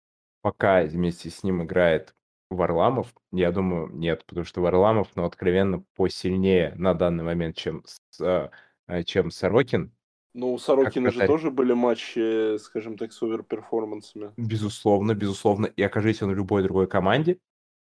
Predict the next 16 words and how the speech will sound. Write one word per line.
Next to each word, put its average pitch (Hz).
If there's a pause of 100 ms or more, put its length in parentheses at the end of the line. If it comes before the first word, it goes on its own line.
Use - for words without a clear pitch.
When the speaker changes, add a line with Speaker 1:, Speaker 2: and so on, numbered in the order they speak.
(640)
Speaker 1:
у 98
него 101
были 95
бы 90
все 92
шансы. 85
Но 95
под -
Семёном 98
Варламовым, 120
я 95
об 90
этом 95
говорил 92
уж, 85
э, 87